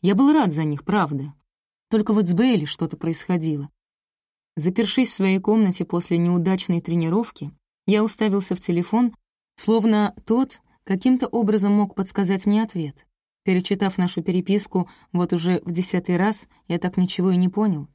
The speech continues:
От переизбытка энергии я спустился в гостиную, потому что просто не мог усидеть на месте.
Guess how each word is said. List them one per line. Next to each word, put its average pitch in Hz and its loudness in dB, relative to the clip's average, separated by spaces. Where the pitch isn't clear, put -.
От 208 0
переизбытка 226 2
энергии 220 2
я 165 0
спустился - -4
в - -4
гостиную, 196 0
потому 180 2
что 180 -2
просто 185 -2
не 214 4
мог 170 0
усидеть 156 -4
на 165 -2
месте. 151 -6